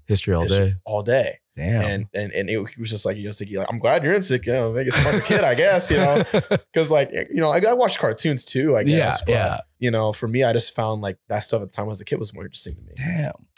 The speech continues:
Speaker 2: That's how it was. But, uh,
Speaker 1: So
Speaker 2: yeah.
Speaker 1: you didn't play sports and all that?
Speaker 2: I
Speaker 1: You
Speaker 2: did.
Speaker 1: I did.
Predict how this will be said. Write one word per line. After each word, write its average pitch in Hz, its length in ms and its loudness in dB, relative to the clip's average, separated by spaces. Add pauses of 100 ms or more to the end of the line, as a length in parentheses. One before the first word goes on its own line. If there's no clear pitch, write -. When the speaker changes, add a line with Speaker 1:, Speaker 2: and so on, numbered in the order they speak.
Speaker 2:
That's 113 160 0
how 107 100 2
it 90 60 -2
was. 107 500 2
But, 101 160 -2
uh, 98 220 -2 (680)
Speaker 1:
So - 60 2
Speaker 2:
yeah. 107 160 2
Speaker 1:
you 113 80 2
didn't 120 140 2
play 110 140 2
sports 110 360 0
and 110 80 2
all 101 160 2
that? 98 180 4
Speaker 2:
I - 40 4
Speaker 1:
You 95 80 2
Speaker 2:
did. 151 320 2
Speaker 1:
I 101 80 0
did. 87 280 0